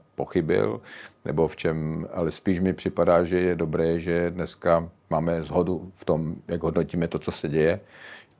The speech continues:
Já si pamatuju, že jsem Miloši Zemanovi kdysi říkával: „Vždyť si přece taky pamatuješ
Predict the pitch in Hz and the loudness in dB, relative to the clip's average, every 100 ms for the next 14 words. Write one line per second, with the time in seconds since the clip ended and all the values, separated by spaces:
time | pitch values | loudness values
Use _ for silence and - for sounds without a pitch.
0 | - - 82 87 87 98 85 82 90 82 | -12 -6 2 6 6 6 4 2 0 0
1 | - 82 85 85 82 82 90 90 82 80 | -4 -6 -6 -6 -6 -2 0 2 2 0
2 | - 87 82 87 85 87 80 78 90 87 | -2 -4 -2 2 4 4 2 -4 -8 -6
3 | 85 78 - 87 87 80 87 80 76 - | -4 -4 -4 -4 -2 -4 -2 -2 -4 -12